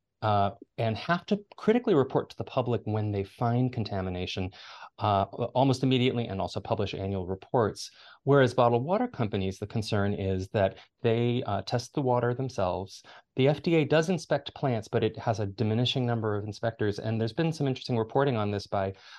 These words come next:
um, Consumer Reports and other outlets looking at the weakness of the bottled water regulatory regime. Overall, it's very, very unlikely that consumers will find out if and when the, the bottled water they're consuming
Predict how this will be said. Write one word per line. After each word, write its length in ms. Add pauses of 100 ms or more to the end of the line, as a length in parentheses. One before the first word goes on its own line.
(140)
um, 260
Consumer 460
Reports 480
and 140
other 420 (220)
outlets 420
looking 340
at 280 (140)
the 340
weakness 460
of 280 (140)
the 340
bottled 240
water 400
regulatory 640
regime. 420 (960)
Overall, 560
it's 120
very, 240 (140)
very 340
unlikely 580
that 180
consumers 600
will 120
find 340
out 340 (220)
if 220
and 180
when 300
the, 80 (180)
the 180 (120)
bottled 320
water 140
they're 100
consuming 460